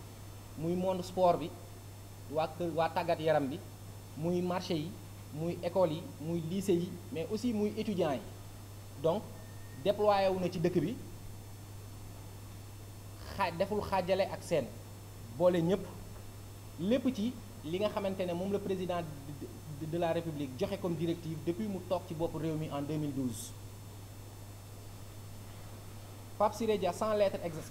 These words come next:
sans mu doon ko exactement, taxawaayu maire la fi mës a taxaw.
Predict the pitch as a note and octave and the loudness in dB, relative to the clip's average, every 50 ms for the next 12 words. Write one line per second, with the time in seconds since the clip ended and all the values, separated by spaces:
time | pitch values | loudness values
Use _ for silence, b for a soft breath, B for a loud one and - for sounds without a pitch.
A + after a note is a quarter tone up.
0 | - - - A#3 A#3+ A#3 G#3+ G3 G3+ G3 F#3+ G3 G3 F#3+ F3 D#3 F3+ E3+ - F3 | -6 -2 0 2 2 4 4 4 4 4 4 4 0 0 0 0 0 0 2 2
1 | E3 D3+ D3 G3 A#3+ - - - - - - - - - - - - - - - | 2 2 2 0 -2 -4 -8 -10 -12 -12 -12 -12 -12 -10 -10 -10 -10 -10 -12 -10
2 | - - - - - - - F#3+ - G3+ G3+ G3+ G3 F#3+ F3 F3 F3+ F#3+ F#3 F#3 | -12 -10 -12 -12 -8 -4 -2 2 6 8 8 8 8 6 4 2 2 2 2 2
3 | E3+ E3+ E3 - D#3 D#3+ D#3+ D#3+ D#3+ - B2+ - A2 | 2 0 -2 -2 -2 0 0 0 -2 -2 -2 -2 -2